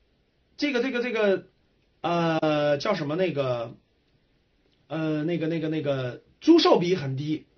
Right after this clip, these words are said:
租售比大概是一点儿几吧，就一套两室一厅的租金不高，大概是两千多块钱吧。所以你买的时候你是两百多万买，但是你一年的租金大概就两万多块钱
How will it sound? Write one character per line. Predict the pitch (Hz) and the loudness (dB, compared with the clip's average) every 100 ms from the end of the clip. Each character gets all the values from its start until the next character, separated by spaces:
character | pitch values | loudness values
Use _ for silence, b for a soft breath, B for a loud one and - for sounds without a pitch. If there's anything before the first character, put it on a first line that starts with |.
| - | -6
租 | 277 | 0
售 | 302 277 | 2 2
比 | |
大 | 214 247 | 4 4
概 | 247 | 4
是 | 226 202 175 _ _ - | 4 0 -2 _ _ -12
一 | 220 | 2
点 | 208 | 4
儿 | 175 | 4
几 | 139 | 0
吧， | 123 117 - _ _ _ _ _ | -6 -8 -12 _ _ _ _ _
就 | - 196 | -4 -2
一 | |
套 | 226 226 | 4 6
两 | 220 | 6
室 | 269 | 4
一 | 185 | -4
厅 | 180 | -4
的 | 226 | -2
租 | 202 214 | -2 -4
金 | 226 233 208 - | -6 -6 -8 -12
不 | - 160 | -10 -4
高， | 160 147 - _ _ _ _ _ _ | -2 -2 -4 _ _ _ _ _ _
大 | 196 | 0
概 | 196 196 | 6 6
是 | 180 160 156 151 143 | 4 2 0 2 0
两 | 147 135 143 | 0 -2 -2
千 | 190 | 0
多 | 196 | 2
块 | 185 | 0
钱 | 139 113 | -2 -6
吧。 | 147 131 _ _ _ _ _ _ | -8 -10 _ _ _ _ _ _
所 | - 214 | -6 -2
以 | |
你 | 220 | 0
买 | 269 214 143 | 2 2 2
的 | 247 | 2
时 | 269 | 2
候 | 240 | 2
你 | 220 202 | 2 0
是 | - 175 | -2 4
两 | 185 208 | 6 6
百 | 220 | 4
多 | 165 | 6
万 | 185 175 | 6 6
买， | 165 - 135 | 2 -2 0
但 | 190 | 0
是 | 208 | 2
你 | 196 | -2
一 | 247 | 0
年 | 196 202 | 2 2
的 | 214 | 0
租 | 220 | -6
金 | 202 | -4
大 | 233 214 | -2 0
概 | 202 | 2
就 | |
两 | 185 139 | 2 0
万 | 175 | 2
多 | 190 | 2
块 | 190 | 2
钱 | 139 131 135 | 0 -4 -8